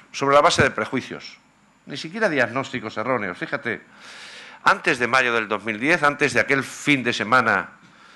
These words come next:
del ocho nueve de mayo del dos mil diez, que es cuando se encierran algunas autoridades, entre otras las, las españolas de entonces, y se les hace,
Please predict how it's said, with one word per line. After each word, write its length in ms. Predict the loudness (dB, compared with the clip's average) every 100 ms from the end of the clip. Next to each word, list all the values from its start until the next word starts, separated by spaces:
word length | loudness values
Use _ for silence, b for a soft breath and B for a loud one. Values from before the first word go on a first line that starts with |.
| b _
del 200 | -2 0
ocho 260 | 0 -2 -4
nueve 260 | -2 -2
de 100 | -2
mayo 360 | 0 0 -2 -8 -14
del 240 | -10 -10 -8
dos 180 | -10
mil 140 | -10 -8
diez, 320 | -4 -4 -4 -10
que 100 | -10
es 80 | -8
cuando 260 | -10 -12 -12
se 120 | -14
encierran 640 | -12 -6 -4 -2 -4 -6 B B B B B B B _
algunas 420 | -8 -8 -6 -4
autoridades, 640 | -2 -2 -2 4 4 4 -2
entre 240 | -8 -6
otras 260 | -2 -2 0
las, 400 | 0 0 -2 -6 -8 -14
las 160 | -16
españolas 640 | -12 -12 -8 -8 -6 -8 -10
de 120 | -16
entonces, 600 | -12 -12 -12 -12 -14 -14
y 80 | -18
se 160 | -16
les 320 | -14 -14 -16 -20 b b b _ -4
hace, 520 | -2 -2 -2 -2 -4